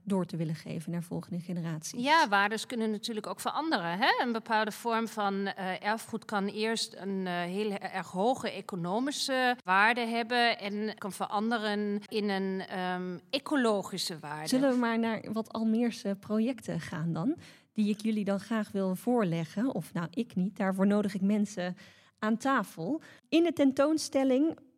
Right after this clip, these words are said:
Speaker 1: Maakstad Almere en op Facebook konden mensen namelijk reageren op de vraag:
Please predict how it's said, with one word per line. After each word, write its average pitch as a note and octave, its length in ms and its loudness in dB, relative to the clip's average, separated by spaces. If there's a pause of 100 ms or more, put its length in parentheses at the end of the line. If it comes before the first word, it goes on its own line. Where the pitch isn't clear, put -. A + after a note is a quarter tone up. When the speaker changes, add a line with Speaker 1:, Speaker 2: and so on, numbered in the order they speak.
(120)
Speaker 1:
Maakstad A3 520 0
Almere G#3+ 420 4
en G3+ 100 2
op F#3 100 0
Facebook B3+ 540 0
konden A#3 260 4
mensen B3 300 2
namelijk A3 280 0
reageren G#3+ 640 2
op A3+ 100 -6
de G#3 100 2
vraag: A#3+ 400 0